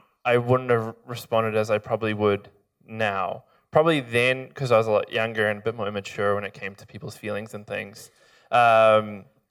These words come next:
that hasn't changed much. <laughs> But I, I, I would have gone more towards the kinda, "Oh, uh, you, are you sure you wanted, would have, you wanted to do that?" Like, I remember when we were at high school, we found out someone had started sleeping with someone and they were our friends and stuff like that, and we kinda, like,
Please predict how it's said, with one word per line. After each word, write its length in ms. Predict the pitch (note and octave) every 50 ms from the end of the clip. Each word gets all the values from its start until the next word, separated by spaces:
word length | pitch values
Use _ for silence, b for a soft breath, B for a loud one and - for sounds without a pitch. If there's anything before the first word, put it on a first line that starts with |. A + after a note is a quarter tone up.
| _ _
that 120 | - G2+ A#2
hasn't 240 | - G2 F2 - -
changed 300 | - G2+ F#2 - - -
much. 340 | A#2 G#2 F#2+ F#2 - - - - - -
<laughs> 120 | - _ -
But 640 | F3 D3 - - D#3 C3+ - C#3+ C3 - - - F3+
I, 440 | F3+ F#3+ F#3+ G3+ F#3+ F#3+ G#3 G#3+
I, 120 | G#3+ - F#3
I 40 | G3
would 140 | G#3 G#3
have 100 | G#3 G3+
gone 220 | - G#3 F#3+ F#3+ F#3+
more 160 | E3+ E3+ F3
towards 480 | E3+ E3+ D#3+ D#3+ D3 D3+ D3+ D3+ C#3 C#3+
the 280 | D3+ C#3+ C3+ C3+ B2+ B2
kinda, 320 | _ - C3+ A#2+ A#2+ - -
"Oh, 420 | C#3 D#3+ D3 A2+ G2+ F#2+ F#2 - _ _ _ _ _ _ _ _ _ _ _ _ -
uh, 560 | G#2+ G#2 G#2 G2+ G2+ G2+ G2+ G2 G2 G#2 G#2+ - _ _ _ _ _ _ _ _ _ _ -
you, 120 | - G#2+ G2 _ _ _ _ _ -
are 60 | A2
you 80 | A2+
sure 180 | G#2+ - - A2+
you 120 | A2+ A#2
wanted, 240 | A2 A#2 A#2 A2+ G#2+ - _ _ -
would 140 | A2+ G#2+ A2
have, 80 | G#2 - _ _ _
you 100 | - A2
wanted 180 | A2 A2+ A2+ G#2+
to 220 | G#2 F#2+ - G#2
do 80 | A#2 C3+
that?" 360 | F#3 A3+ C4 B3 - - _ -
Like, 300 | D3+ D3 C#3+ C#3 - - -
I 100 | D#3 E3+
remember 280 | G3 G3+ G#3 G3 E3+
when 100 | E3+ D#3 D3+
we 80 | D3+ D3
were 60 | C3+
at 60 | A#2+
high 180 | - D#3 F#3 A#3+
school, 200 | A3+ - - D3+
we 80 | C3+ B2+
found 180 | - C3+ B2 A#2+
out 180 | A#2+ A#2+ - -
someone 340 | - C3 B2 A#2+ A#2 A2+ - b b b b b
had 100 | - B2 A#2
started 220 | - C3 A#2 A#2
sleeping 320 | A#2 - A#2+ A2+ A2 A2+ G#2+
with 100 | G#2 G2+
someone 240 | - A#2 A2 G#2+ G#2+
and 100 | G#2+ A2
they 60 | G#2+
were 180 | G#2 G#2 G#2 -
our 100 | A2 G#2
friends 280 | - - A#2+ A2+ A2+ A2
and 40 |
stuff 200 | A2+ - A2+ -
like 120 | A2+ G#2+ -
that, 120 | A2+ G#2+ G#2
and 80 | G#2+
we 80 | A#2 C3+
kinda, 200 | - - A#2+ A2+
like, 320 | G#2+ G2+ F#2+ - - -